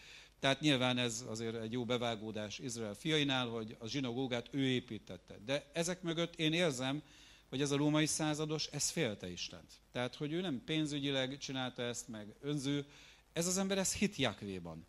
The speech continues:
Úgy gondolom, hogy ő tisztelettel nézett a Jakve tiszteletére, Isten tiszteletére. Nyilván ő nem mehetett be a templomba. Ö,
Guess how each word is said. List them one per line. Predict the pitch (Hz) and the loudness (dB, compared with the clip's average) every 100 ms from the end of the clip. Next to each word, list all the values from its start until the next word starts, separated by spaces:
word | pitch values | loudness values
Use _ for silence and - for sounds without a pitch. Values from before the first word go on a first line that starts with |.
| - - - _ - | -20 -20 -20 _ 2
Úgy | 175 | 6
gondolom, | 190 190 180 | 6 6 4
hogy | 180 175 | 4 4
ő | 175 | 2
tisztelettel | 226 - - 139 123 - 120 120 - | 4 2 4 2 0 0 0 0 -2
nézett | 143 156 143 135 - | 2 4 4 -2 0
a | |
Jakve | 139 143 147 | 0 0 -2
tiszteletére, | 139 135 - 107 92 - 92 | -2 0 0 -2 -6 -8 -8
Isten | 120 - 123 | -6 -4 -4
tiszteletére. | 127 - 123 104 - 104 | -4 -6 -6 -10 -10 -8
Nyilván | 117 151 151 | -2 0 2
ő | 151 | 4
nem | 156 156 | 4 4
mehetett | 147 139 127 | 2 0 -4
be | 117 | -2
a | 113 | -4
templomba. | - 104 101 104 95 95 - - - - - - - | -6 -8 -6 -8 -6 -10 -12 -20 -20 -20 -20 -20 -6
Ö, | 143 135 | 4 6